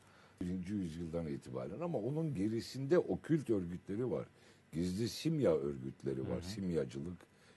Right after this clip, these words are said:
Speaker 1: hermetizm vesaire. Ben çok kısaca ve genel geçer olarak
Speaker 2: Buyurun.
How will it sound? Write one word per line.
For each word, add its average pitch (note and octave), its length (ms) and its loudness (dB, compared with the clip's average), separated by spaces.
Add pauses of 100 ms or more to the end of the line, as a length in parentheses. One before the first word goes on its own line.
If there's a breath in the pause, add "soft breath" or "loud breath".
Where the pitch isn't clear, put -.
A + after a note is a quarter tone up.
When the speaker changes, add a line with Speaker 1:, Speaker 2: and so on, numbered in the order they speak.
Speaker 1:
hermetizm F2 800 0
vesaire. C#2+ 520 -4 (400 soft breath)
Ben C3 200 2 (100)
çok - 440 0
kısaca B2 480 -2
ve B2+ 80 2
genel A2+ 480 2
geçer F#2+ 420 -2
olarak C#2 360 -2 (160)
Speaker 2:
Buyurun. A2 260 4